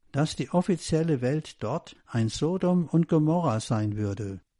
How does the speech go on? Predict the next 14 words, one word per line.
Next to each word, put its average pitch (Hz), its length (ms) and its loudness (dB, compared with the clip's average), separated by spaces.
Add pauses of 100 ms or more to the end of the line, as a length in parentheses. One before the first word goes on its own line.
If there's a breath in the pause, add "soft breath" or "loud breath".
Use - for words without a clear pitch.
(1300)
Aber 110 300 -2
denkt 202 340 0
daran, 95 460 -4 (440)
das 156 380 -2
war, 123 380 -2 (200)
bevor 151 440 0
das 165 260 -2
Feuer 160 340 0
fiel. 98 520 -4 (680)
Diesmal 139 520 0
ist 127 200 -6
uns 180 260 2
Feuer 170 360 0
verheißen. 104 760 -4